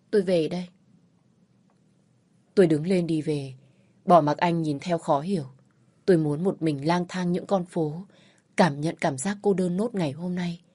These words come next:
Ngày mai tôi phải về ra mắt gia đình anh. Tôi sắp lập gia đình rồi. Tôi dạo bước trên những con đường. Sài Gòn mùa này nắng vàng gay gắt. Tôi đang làm gì đây?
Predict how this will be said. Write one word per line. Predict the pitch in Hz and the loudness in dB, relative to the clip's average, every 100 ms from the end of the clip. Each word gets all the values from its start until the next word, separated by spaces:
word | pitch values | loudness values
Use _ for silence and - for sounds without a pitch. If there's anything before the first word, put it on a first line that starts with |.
| _ _ _ _ _ | _ _ _ _ _
Ngày | - 170 139 | -2 0 0
mai | 156 160 | -2 -2
tôi | 156 165 | -2 -4
phải | 170 | -4
về | 156 151 | -2 -2
ra | 143 180 | 0 -2
mắt | 196 233 | -2 -4
gia | 190 | -4
đình | 170 143 135 | -4 -4 -6
anh. | 180 175 - _ _ _ _ _ _ _ | -6 -6 -10 _ _ _ _ _ _ _
Tôi | 180 | -2
sắp | 160 220 214 | 0 -4 -2
lập | 170 - | -4 -2
gia | 180 | -2
đình | 170 160 147 | -2 -4 -8
rồi. | 156 147 - _ _ _ _ _ _ _ _ _ _ _ | -10 -12 -16 _ _ _ _ _ _ _ _ _ _ _
Tôi | 190 | 0
dạo | 147 165 | 4 2
bước | 180 220 | 2 -4
trên | - 156 | -2 -4
những | 160 - | -4 -6
con | 190 165 | -6 -6
đường. | 156 151 135 131 _ _ _ _ | -8 -10 -12 -18 _ _ _ _
Sài | - 175 | 2 4
Gòn | 156 147 143 | 4 0 0
mùa | 147 143 | -4 -4
này | 143 143 | -6 -6
nắng | 143 139 | -8 -8
vàng | 196 170 131 | -4 -4 -4
gay | 143 175 175 | -6 -6 -8
gắt. | 226 _ _ _ _ _ _ _ _ | -14 _ _ _ _ _ _ _ _
Tôi | - | 2
đang | 196 175 | 4 6
làm | 170 151 | 4 0
gì | 143 156 | -2 -4
đây? | 147 175 | -2 -4